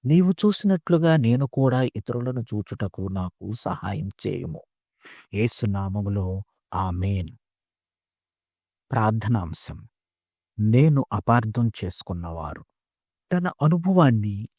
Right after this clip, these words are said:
ఈనాటి ధ్యానంగా మన కోసం వ్రాసి పంపినవారు శాండీ లారెన్స్,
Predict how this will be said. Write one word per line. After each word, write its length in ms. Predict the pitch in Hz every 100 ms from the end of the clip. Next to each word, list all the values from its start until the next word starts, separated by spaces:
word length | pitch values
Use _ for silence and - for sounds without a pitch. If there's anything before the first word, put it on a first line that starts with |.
| -
ఈనాటి 460 | 123 120 123 123
ధ్యానంగా 640 | 117 - 104 101 101 104 131
మన 240 | 147 95
కోసం 420 | 98 98 101 110
వ్రాసి 340 | 92 90 85 -
పంపినవారు 680 | 92 92 110 110 139 208 320 - _ _ _ _ _ _ _
శాండీ 540 | - - 175 175 170 165
లారెన్స్, 580 | 123 117 107 104 113